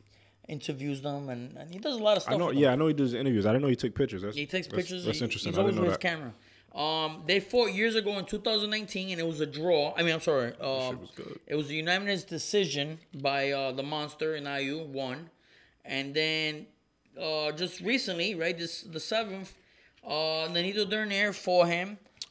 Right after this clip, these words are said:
Speaker 1: and, um,
Speaker 2: Put him on his ass.
Speaker 1: and he lost in the second round. He got K O'd.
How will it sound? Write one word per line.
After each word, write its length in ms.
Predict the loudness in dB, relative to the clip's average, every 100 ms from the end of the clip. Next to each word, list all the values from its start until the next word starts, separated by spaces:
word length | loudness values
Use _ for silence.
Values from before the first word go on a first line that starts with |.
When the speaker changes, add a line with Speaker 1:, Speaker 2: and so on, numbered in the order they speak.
| _ -4
Speaker 1:
and, 680 | 0 2 2 0 -4 -8 -4
um, 540 | 0 2 2 0 -2 -6 2
Speaker 2:
Put 120 | 6
him 100 | 8
on 100 | 6
his 140 | 4 8
ass. 340 | 8 6 0
Speaker 1:
and 480 | -4 0 2 0 -2
he 160 | -2 2
lost 720 | 4 6 6 4 -2 -8 -10
in 180 | -8 -6
the 80 | -4
second 360 | 2 2 2 -4
round. 320 | -2 0 0
He 40 |
got 180 | -2 -2
K 220 | -2 0
O'd. 300 | 0 0 -4